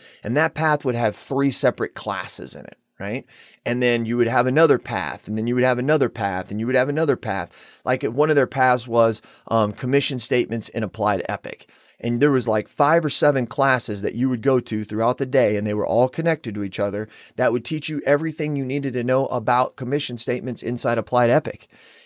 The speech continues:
If you're not going to your user group for your management, or for your company or your management system, you are missing out.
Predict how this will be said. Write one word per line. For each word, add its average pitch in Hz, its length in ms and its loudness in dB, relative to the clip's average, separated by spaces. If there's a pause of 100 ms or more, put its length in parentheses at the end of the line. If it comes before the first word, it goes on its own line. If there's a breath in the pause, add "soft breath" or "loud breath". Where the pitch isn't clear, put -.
(120 soft breath)
If 120 140 -8
you're 170 160 4
not 202 220 4
going 156 240 2
to 123 140 -4
your 131 260 2
user 131 420 0
group 139 320 -2
for - 80 -8
your 117 240 2
management, 113 540 -4
or - 20 -10
for 104 140 -8
your 107 180 -4
company 127 560 -4
or 107 140 0
your 101 260 -2
management 113 420 -4
system, 131 400 -4 (300 soft breath)
you 123 460 2
are 120 100 2
missing 104 380 -2
out. 73 200 -6